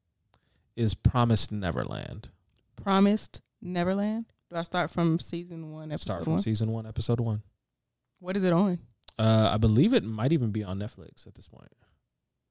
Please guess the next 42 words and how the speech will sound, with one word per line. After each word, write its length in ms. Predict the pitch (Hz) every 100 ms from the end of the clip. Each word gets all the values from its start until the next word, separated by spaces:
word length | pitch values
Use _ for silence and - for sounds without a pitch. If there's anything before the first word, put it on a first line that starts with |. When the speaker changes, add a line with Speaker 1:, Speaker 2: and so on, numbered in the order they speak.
| _ _ _ _ _ _ _ _ _ 214
Speaker 2:
Okay. 220 | 220 196 202 _ _ _ _ _ _ _ _ _ _ _ _ _ _ _ _ _ _ _ _ _ _ _ _
Speaker 1:
So 160 | -
you're 80 | 92
gonna 120 | 107 117
give 120 | 120
that 120 | 127
a 40 | 127
shot. 360 | 139 117 95 _
Speaker 2:
Yeah. 140 | 311 392
Speaker 1:
We're 60 |
gonna 160 | 277 104
see, 340 | - 110 214
and 80 | -
we're 60 | 196
gonna 60 | 214
Speaker 2:
And 40 |
Speaker 1:
see 60 | 196
Speaker 2:
I'm 60 |
Speaker 1:
how 40 | 220
Speaker 2:
gonna 80 | 208
Speaker 1:
it 40 |
Speaker 2:
come 140 | 220
Speaker 1:
goes. 80 | 214
Speaker 2:
back 140 | 202 202
and 240 | 185 190 190
tell 180 | 196
you 120 | 196 190
guys 460 | 180 180 180 -
what 140 | 170 180
happened 360 | 202 202 160
in 120 | 160
those 220 | 165 165 -
first 240 | 160 165 -
few 160 | 175
episodes. 600 | 175 - 175 147 165 170 226
Who 60 |
knows? 300 | 214 220 180 -
Maybe 340 | 170 170 175 _ _ _ _ _
I'll 160 | 165 170
watch 320 | 170 175 -
the 100 | 165
whole 540 | 170 165 175 170 175